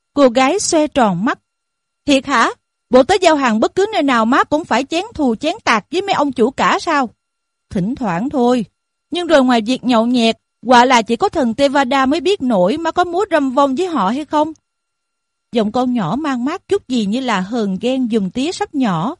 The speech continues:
khiến bà cười hở nguyên hai hàng răng trắng đều tăm tắp. "Ờ thì đã sao, nếu họ cũng múa dẻo như mình, con làm như ai cũng thích múa hát giống mình." "Múa râm vong chỉ là một cách nói, ý con muốn biết là"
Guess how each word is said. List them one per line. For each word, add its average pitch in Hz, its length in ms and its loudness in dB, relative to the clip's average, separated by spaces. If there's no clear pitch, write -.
khiến 302 200 -4
bà 247 140 -2
cười 196 340 -2
hở 185 220 -4
nguyên 311 380 -4
hai 277 220 -4
hàng 196 320 -6
răng 233 200 -4
trắng 254 320 -6
đều 214 280 0
tăm 240 240 -4
tắp. 349 200 -6
"Ờ 233 200 6
thì 196 140 -6
đã 185 160 -2
sao, 254 380 -2
nếu 302 160 2
họ 196 200 2
cũng 208 240 -2
múa 339 200 0
dẻo 262 180 2
như 311 160 -4
mình, 226 240 0
con 311 160 6
làm 226 180 2
như 262 100 4
ai 269 200 0
cũng 254 180 -2
thích 392 180 -4
múa 320 160 -2
hát 381 240 -4
giống 339 240 0
mình." 208 220 2
"Múa 370 220 0
râm 320 180 2
vong 302 220 2
chỉ 262 120 0
là 359 120 -4
một 254 220 0
cách 349 160 -6
nói, 320 360 0
ý 349 180 -2
con 302 260 2
muốn 349 160 -6
biết 381 220 0
là" 233 540 2